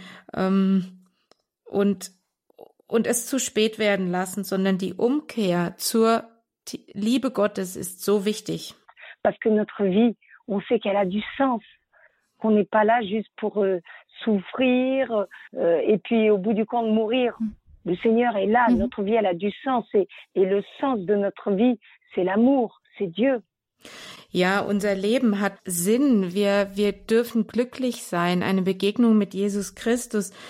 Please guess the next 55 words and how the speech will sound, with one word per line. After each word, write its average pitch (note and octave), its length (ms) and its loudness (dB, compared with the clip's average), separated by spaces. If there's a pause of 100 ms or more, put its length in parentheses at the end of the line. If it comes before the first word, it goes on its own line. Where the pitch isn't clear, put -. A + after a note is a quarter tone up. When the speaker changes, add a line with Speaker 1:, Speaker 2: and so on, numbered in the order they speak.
(200)
Speaker 1:
zeigt G3+ 360 -2
uns, - 240 -6
dass, G3+ 360 -4
das G3 260 -6
führt B3+ 280 0
uns A3 200 2
in G3+ 100 -2
das G3+ 240 -2
wahre F#3 320 0
Glück A#3 380 -4
und G#3+ 180 -2
zeigt A3+ 320 -4
uns, A3+ 220 -2 (440)
dass G#3 340 -2 (200)
es G#3+ 220 -2
nicht C4 340 0
nur, A#3+ 260 2
dass G3+ 220 -2
wir A3 80 4
nicht A#3+ 240 2
nur C4 100 -4
leiden G#3 500 2
müssen, G3 360 -4
dass F#3+ 180 -4
es - 400 -8
nicht G#3+ 280 -2
nur A3+ 120 2
schlimme G#3+ 360 2
Dinge A3 280 2
gibt, A3 280 -6
sondern F#3+ 240 -2
dass G3 220 -4
wir G3 200 -2
wirklich, G#3+ 420 -2 (1040)
dass G#3+ 200 0
es A3 120 -2
nicht A3+ 200 2
nur G#3 120 0
schlimm F#3 360 -2
ist, F#3 180 -4
sondern F#3+ 240 0
dass F#3+ 180 -2
unser F#3+ 280 -2
Leben F3+ 340 2
Sinn A#3 400 0
hat F#3+ 180 -4
mit F#3 280 -4
allem, A3+ 280 2
mit F3+ 160 -2
allen F#3 380 0
Höhen A3 280 2
und F#3 200 -6
Tiefen A3+ 500 0
und F#3 320 -4
dass - 300 -2